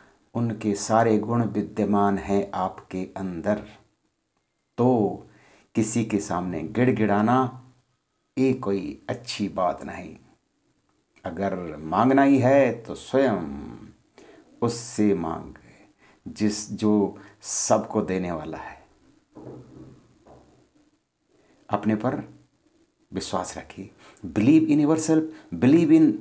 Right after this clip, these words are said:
your parents, your guru, your mentor और अपने परम पिता परमेश्वर।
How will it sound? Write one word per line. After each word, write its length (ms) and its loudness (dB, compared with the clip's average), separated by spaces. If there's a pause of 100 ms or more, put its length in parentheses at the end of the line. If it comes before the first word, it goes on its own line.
(640)
your 260 4 (180)
parents, 580 0
your 320 2
guru, 380 6 (840)
your 280 2
mentor 520 2 (1700)
और 680 0
अपने 320 -8
परम 420 -14
पिता 360 -18
परमेश्वर। 640 -20